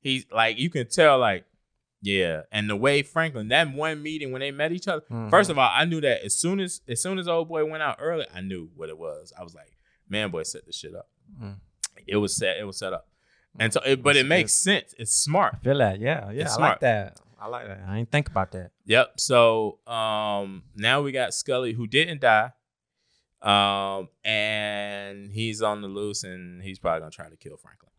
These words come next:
Speaker 2: Mm.
Speaker 1: Franklin tells his parents. The parents like, "Yo, fuck that shit. I
Speaker 2: We
Speaker 1: ain't,
Speaker 2: ain't going
Speaker 1: ain't
Speaker 2: nowhere.
Speaker 1: going nowhere,
Speaker 2: What?
Speaker 1: man." You, like,
Speaker 2: What?
Speaker 1: "Why, why don't you make this easy on me,
Speaker 2: What?
Speaker 1: man? You, fuck you, nigga. You my child.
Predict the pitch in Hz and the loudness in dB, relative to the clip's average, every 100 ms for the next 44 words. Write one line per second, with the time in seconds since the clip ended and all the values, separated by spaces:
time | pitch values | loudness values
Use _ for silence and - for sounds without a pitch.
0 | - - 117 110 104 104 117 135 135 147 | -20 -16 -12 -12 -14 -4 0 2 2 2
1 | 127 120 127 113 110 98 113 110 107 95 | 2 0 -2 -2 -4 -4 -2 -2 0 0
2 | 92 87 85 90 80 - 71 - 71 92 | 0 -2 -6 -8 -10 -12 -20 -18 -6 -4
3 | 98 117 98 101 104 92 90 92 117 120 | -2 -2 -4 -6 -8 -10 -6 -2 2 4
4 | 123 123 107 107 117 120 - - _ - | 4 4 4 4 4 0 -4 -16 _ -6
5 | 135 123 139 466 554 - - - 185 415 | -2 2 6 8 8 4 -10 -6 2 4
6 | 440 440 466 453 453 453 453 427 427 453 | 4 2 0 -2 -4 -6 -6 -6 -2 -2
7 | 392 311 190 160 147 143 381 571 466 - | -2 -2 -2 -4 -2 2 2 2 0 -2
8 | - 403 349 - - - - 76 73 80 | -2 -6 -6 -6 -12 -12 -12 -16 -14 -10
9 | 101 147 185 214 98 107 95 - | -6 -6 -6 -6 0 2 0 -4